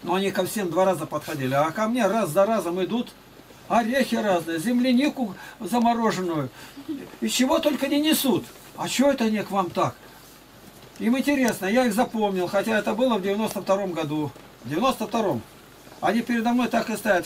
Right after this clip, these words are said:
Finnair команда, это авиалиния, до Финляндии, а потом на Америку. И везде будь простым, и твой талант,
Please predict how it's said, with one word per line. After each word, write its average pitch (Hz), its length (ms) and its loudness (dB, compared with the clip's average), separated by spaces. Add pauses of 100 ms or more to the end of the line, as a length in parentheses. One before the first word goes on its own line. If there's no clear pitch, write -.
Finnair 220 380 2
команда, 135 580 0 (160)
это 135 380 -4 (600)
авиалиния, 185 760 2 (340)
до 160 160 -6
Финляндии, 208 480 0
а 151 80 2
потом 180 300 -4
на 175 100 -2
Америку. 123 500 -2 (720)
И 226 120 -2
везде 226 340 0
будь 269 280 -2
простым, 220 520 -2 (320)
и 202 120 -6
твой 208 440 0 (420)
талант, 214 460 2